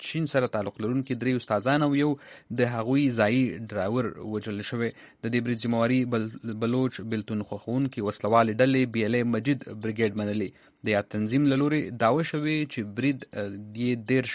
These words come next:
کلنې شاري نومې بلوچ ښځینه غلې کړې او هدف یې چینایي وګړي وو.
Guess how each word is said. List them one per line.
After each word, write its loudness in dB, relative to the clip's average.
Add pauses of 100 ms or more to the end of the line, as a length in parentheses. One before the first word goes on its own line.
کلنې 2 (460)
شاري 2
نومې 2
بلوچ 2 (100)
ښځینه -2 (140)
غلې 0
کړې -6 (180)
او 0
هدف 0 (100)
یې 0 (240)
چینایي 0 (380)
وګړي -2
وو. -2